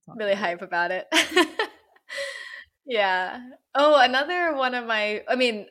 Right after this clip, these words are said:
Speaker 2: well, first I gotta give a shout out to all the guests that, uh,
Speaker 1: Mm.
Speaker 2: came on our podcast.
Speaker 1: Yes.
Speaker 2: Uh, Chef
Speaker 1: Thank you.
Speaker 2: Chris,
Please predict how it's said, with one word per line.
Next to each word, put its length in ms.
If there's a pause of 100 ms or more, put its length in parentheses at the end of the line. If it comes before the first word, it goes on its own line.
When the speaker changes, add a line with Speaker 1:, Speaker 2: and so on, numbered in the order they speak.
Speaker 2:
well, 160
first 280
I 60
gotta 200
give 140
a 60
shout 300
out 160
to 100
all 340
the 120
guests 640
that, 440
uh, 180
Speaker 1:
Mm. 180
Speaker 2:
came 160
on 160
our 400 (120)
podcast. 720 (460)
Speaker 1:
Yes. 360
Speaker 2:
Uh, 400 (100)
Chef 320
Speaker 1:
Thank 160
you. 80
Speaker 2:
Chris, 640